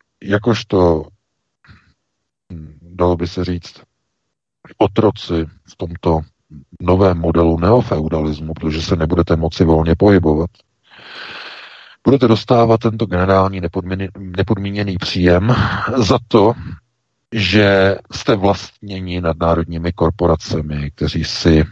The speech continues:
díky koronaviru postupně zprivatizují celou planetu Zemi.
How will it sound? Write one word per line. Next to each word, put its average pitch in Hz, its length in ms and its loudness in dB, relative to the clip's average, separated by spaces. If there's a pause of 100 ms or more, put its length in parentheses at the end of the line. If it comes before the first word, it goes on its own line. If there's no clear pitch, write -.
(280)
díky 82 360 0
koronaviru 92 760 4 (120)
postupně 92 960 0 (540)
zprivatizují 90 880 0
celou 90 340 0
planetu 82 460 -4
Zemi. 73 380 -6